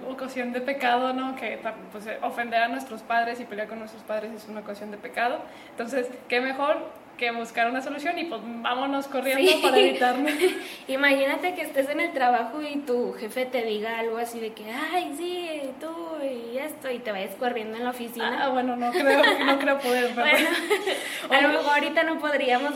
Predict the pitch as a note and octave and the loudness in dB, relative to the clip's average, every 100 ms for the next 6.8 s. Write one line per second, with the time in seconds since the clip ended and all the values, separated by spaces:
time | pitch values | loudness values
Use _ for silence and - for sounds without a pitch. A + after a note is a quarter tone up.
0 | C#4+ C4+ G#3+ G3+ - - - - - A#3 | -2 -2 -2 -6 -14 -16 -18 -20 -6 -2
1 | B3 B3+ C4 C#4 D4 C#4+ C#4 B3 B3 B3+ | 0 2 2 0 -2 -6 -4 -4 -4 -6
2 | A#3 G#3 F4 - D#4+ D#4+ D#4+ G4 D#4+ C#4+ | -6 2 2 4 2 0 0 0 0 -2
3 | C#4+ D4+ C4+ C4+ A#3 G3+ - - F4 F4 | -6 -6 -4 -4 -4 -6 -12 -10 -6 0
4 | F4+ D4 D4 D4 C#4 - C#4+ C4+ C4+ C#4 | 2 4 2 2 -2 -2 -4 -4 -4 -4
5 | D#4 E4 E4+ D4 C#4 - B3+ C4 C#4+ D4+ | -4 -2 0 -2 -2 -4 -4 -4 -6 -6
6 | D#4+ C#4+ B3 A3 A3 - G3+ | -6 -4 -6 -4 -6 -8 -12